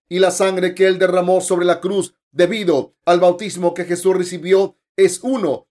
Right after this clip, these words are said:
de los componentes esenciales de nuestra salvación. No debemos ignorar el bautismo. No excluye ninguna esencia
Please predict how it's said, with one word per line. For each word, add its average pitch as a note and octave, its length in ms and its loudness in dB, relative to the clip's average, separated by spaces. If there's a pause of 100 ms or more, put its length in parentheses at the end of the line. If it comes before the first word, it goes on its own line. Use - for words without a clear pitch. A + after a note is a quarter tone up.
de F3 140 0
los F3+ 160 -2
componentes F#3 800 -2
esenciales F3+ 800 -2 (120)
de F3+ 160 0
nuestra F3+ 320 -2
salvación. E3+ 680 -2 (180)
No F#3 180 0
debemos A#3 480 2
ignorar F#3+ 360 0
el F#3 100 -4
bautismo. F3+ 640 -2 (100)
No G3+ 320 2
excluye G#3 720 -4
ninguna F#3 480 -4
esencia F3+ 680 -4